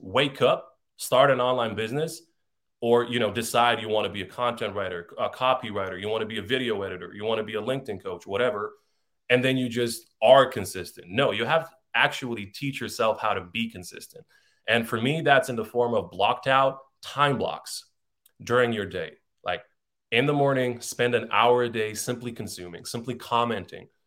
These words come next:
on others, other people's posts. And then spend another hour in the evening creating, writing posts, posting your own. Do it every single day. You're gonna create this two-hour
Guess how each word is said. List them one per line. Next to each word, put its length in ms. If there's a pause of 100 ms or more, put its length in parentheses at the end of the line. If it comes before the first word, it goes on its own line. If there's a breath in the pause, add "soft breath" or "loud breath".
(160)
on 160
others, 240 (120)
other 180
people's 340
posts. 480 (640)
And 160
then 360
spend 280
another 320
hour 360
in 200
the 80
evening 560 (880)
creating, 580 (180)
writing 420
posts, 480 (100)
posting 340
your 180
own. 120 (920)
Do 180
it 80
every 220
single 280
day. 320
You're 180
gonna 180
create 360
this 260
two-hour 760